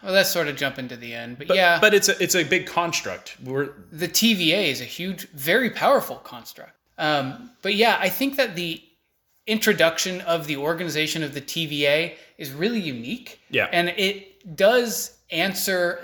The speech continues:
Speaker 1: the questions of multi-universes and how they don't kind of collide and become at war with one another. And then you find out near the end that they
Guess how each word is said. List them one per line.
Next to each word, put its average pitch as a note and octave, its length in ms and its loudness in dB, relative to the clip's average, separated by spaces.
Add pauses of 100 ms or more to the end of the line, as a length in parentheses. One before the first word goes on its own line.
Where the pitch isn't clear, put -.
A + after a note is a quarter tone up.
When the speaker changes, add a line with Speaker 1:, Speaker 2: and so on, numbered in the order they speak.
(140)
Speaker 1:
the D#3 100 -2
questions D#3+ 800 -2
of D3+ 460 0
multi-universes C3 1200 -10 (320)
and D#3 140 0
how D3+ 180 4
they D3+ 180 0
don't C#3+ 400 -6 (720)
kind D3 200 -6
of C3 120 -8
collide F#3 640 4
and C#3+ 180 -6
become D3+ 260 -8
at C3+ 80 -6
war E3+ 240 2
with F3 160 -6
one F#3+ 140 -4
another. F3+ 320 0
And F3+ 100 0
then G3+ 120 2
you G#3 80 2
find F3+ 320 0
out F3+ 400 2 (500)
near F3 200 2
the E3 160 0
end D#3+ 480 2 (640)
that E3 200 -4
they D3 500 2